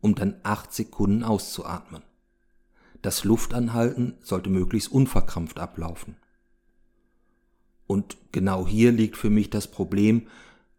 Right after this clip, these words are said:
gerade wenn man mit den Übungen anfängt.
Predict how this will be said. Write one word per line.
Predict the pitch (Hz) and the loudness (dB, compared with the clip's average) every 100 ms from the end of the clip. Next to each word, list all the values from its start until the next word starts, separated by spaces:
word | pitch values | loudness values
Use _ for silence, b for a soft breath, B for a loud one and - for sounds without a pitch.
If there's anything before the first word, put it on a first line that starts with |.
| _ _ - | _ _ -14
gerade | 95 90 92 101 | -8 -6 -2 -2
wenn | 98 101 | 0 2
man | 101 | 2
mit | 101 | 0
den | 104 104 | 0 0
Übungen | 101 101 110 120 | 0 0 0 0
anfängt. | 95 87 - 82 | -4 -8 -12 -14